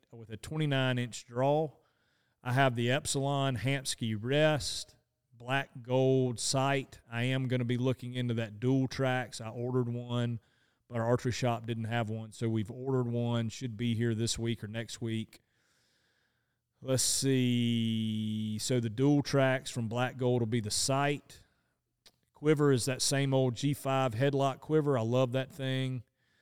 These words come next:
Stabilizer, I've got a six-inch stabilizer on the front, eight-inch back bar. Both of those are the Flatline Matthews, and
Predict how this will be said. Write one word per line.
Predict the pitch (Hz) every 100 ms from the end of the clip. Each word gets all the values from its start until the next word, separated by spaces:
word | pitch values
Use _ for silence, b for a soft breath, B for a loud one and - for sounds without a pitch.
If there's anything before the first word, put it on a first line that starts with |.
| _ _ _ _
Stabilizer, | - 151 151 147 147 147 135 143 143 139 120 B B -
I've | 120
got | 127 123
a | 104
six-inch | - 151 - 135
stabilizer | - 139 131 131 127 123 120
on | 117
the | 113
front, | - 143 143 139 139 -
eight-inch | 131 131 131 123 - -
back | - 131 135
bar. | 131 123 123 123 123 117 - _
Both | 123 123
of | 123
those | 123 123 113
are |
the | 107
Flatline | - 123 123 123 120 117 113
Matthews, | 117 120 120 117 117
and | 107